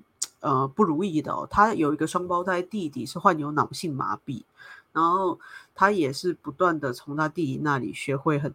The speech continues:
多，就是珍惜啊，然后，呃，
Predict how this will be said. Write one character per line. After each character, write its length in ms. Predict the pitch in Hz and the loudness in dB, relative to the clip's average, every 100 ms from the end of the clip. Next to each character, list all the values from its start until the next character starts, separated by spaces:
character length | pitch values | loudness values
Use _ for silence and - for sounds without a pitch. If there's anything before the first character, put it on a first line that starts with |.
| _ | _
多， 260 | 127 123 | -4 -2
就 100 | 131 | -4
是 120 | 143 139 | -8 -8
珍 300 | 139 143 151 | -4 -2 -2
惜 360 | - - - | -6 -10 -14
啊， 240 | - 50 - | -12 -12 -10
然 120 | - | -10
后， 260 | - 131 - - _ _ _ _ _ _ _ _ - - - | -6 -6 -8 -14 _ _ _ _ _ _ _ _ -12 -12 -14
呃， 320 | - 156 156 | 2 2 2